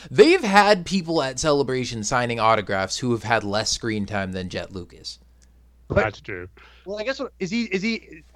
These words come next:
Speaker 2: just signing stuff? Is that what he's
Speaker 3: Well, 'cause
Speaker 2: doing?
Speaker 1: I think
Speaker 3: I think
Speaker 1: so.
Speaker 3: in the image they released, they do have his character image from Revenge of the Sith by him. So I think that's how they're billing it, as he's there for his character.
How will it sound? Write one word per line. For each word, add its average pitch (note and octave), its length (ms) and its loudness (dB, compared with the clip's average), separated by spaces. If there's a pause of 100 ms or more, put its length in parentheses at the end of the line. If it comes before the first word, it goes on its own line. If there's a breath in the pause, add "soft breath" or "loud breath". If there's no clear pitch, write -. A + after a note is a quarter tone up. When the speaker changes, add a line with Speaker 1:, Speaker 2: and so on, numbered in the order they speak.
(120)
Speaker 2:
just F3 300 -2
signing G#3 640 0
stuff? C4 420 0
Is D#3+ 60 -2
that E3+ 160 4
what F#3+ 100 0
he's G#3+ 100 -2
Speaker 3:
Well, E3 120 2
'cause F3 160 4
Speaker 2:
doing? - 140 -16
Speaker 1:
I D3 100 4
think - 160 4
Speaker 3:
I - 40 -2
think B3+ 140 0
Speaker 1:
so. - 120 0
Speaker 3:
in - 40 -2
the C3 240 0 (260)
image D#3+ 260 0
they C#3 160 2
released, A#2+ 360 -4
they A2+ 80 -4
do D3+ 140 -2
have C3 220 -2
his G#2+ 280 -12 (460)
character G#2+ 640 -4 (340)
image G#2+ 480 -4 (120)
from A#2+ 140 -4
Revenge G#2+ 220 -4
of G2 60 -12
the F2+ 100 -12
Sith A2 380 -4
by G#2+ 220 0
him. F2+ 420 -12
So G#2 240 -6
I A2+ 140 -4
think C#3 120 2
that's C3 200 0
how B2 100 2
they're G2+ 120 -4
billing A2+ 300 -2
it, G2 120 -10
as F2+ 200 -6
he's F#2 240 -14 (260)
there A2 400 2
for A2+ 200 0
his F2+ 120 -8
character. G2 540 -8